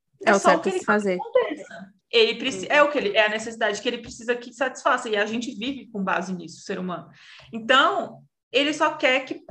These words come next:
Speaker 2: é, ele só quer que ela vá embora, e ela só quer ficar, porque ficar ali, e é muito louco pensar nisso, ficar ali pra japonesa dói mais do lugar que ela tava.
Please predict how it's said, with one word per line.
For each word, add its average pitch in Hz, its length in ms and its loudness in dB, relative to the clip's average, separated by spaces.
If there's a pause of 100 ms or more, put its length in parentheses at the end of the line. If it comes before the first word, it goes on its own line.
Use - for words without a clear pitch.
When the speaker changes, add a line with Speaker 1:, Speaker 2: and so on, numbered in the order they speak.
(600)
Speaker 2:
é, - 260 -2
ele 302 100 2
só 392 120 -6
quer 403 120 -2
que 403 60 -8
ela 415 140 0
vá 415 80 2
embora, 339 600 4
e 254 80 -2
ela 277 160 4
só 320 220 0
quer 294 140 -2
ficar, - 480 -2
porque 233 200 -4
ficar 240 440 2
ali, 269 580 -2 (560)
e 208 100 2
é 208 60 4
muito 285 320 0
louco 247 440 0
pensar 208 380 -4
nisso, 214 380 -6
ficar 220 420 0
ali 247 220 -2
pra 226 140 -4
japonesa 214 600 -4
dói 208 360 0
mais 208 420 -2
do 247 100 -10
lugar 220 360 -2
que 226 80 -6
ela 226 180 -2
tava. 196 420 -2